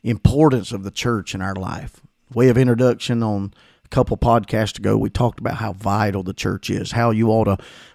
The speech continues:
build your life around the church. Because the church is going to stand the test of time.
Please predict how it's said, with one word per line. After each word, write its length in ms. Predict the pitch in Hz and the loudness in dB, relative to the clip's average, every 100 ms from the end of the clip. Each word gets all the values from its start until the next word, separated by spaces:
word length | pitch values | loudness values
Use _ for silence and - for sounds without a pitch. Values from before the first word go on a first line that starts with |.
| - | 4
build 360 | 110 139 139 120 | 8 8 8 4
your 200 | 123 107 | 0 0
life 440 | 104 107 113 98 | 0 0 -2 -2
around 440 | 98 104 104 98 95 | -2 0 0 -2 -6
the 60 | |
church. 580 | - - 87 - - - _ _ _ _ _ - | -6 -6 -6 -10 -20 -20 _ _ _ _ _ -2
Because 380 | 135 190 175 156 | 0 2 0 0
the 80 | 151 | -2
church 760 | - 208 196 104 - - - _ _ | 2 4 4 4 -4 -18 -18 _ _
is 140 | 104 | -10
going 340 | 101 117 120 127 | 0 2 2 0
to 120 | 131 | -4
stand 520 | - - 104 101 101 | -4 -4 -4 -4 -6
the 60 | 101 | -4
test 380 | - 98 92 - | -2 -4 -6 -12
of 120 | - | -8
time. 340 | - 67 120 | -8 -8 -18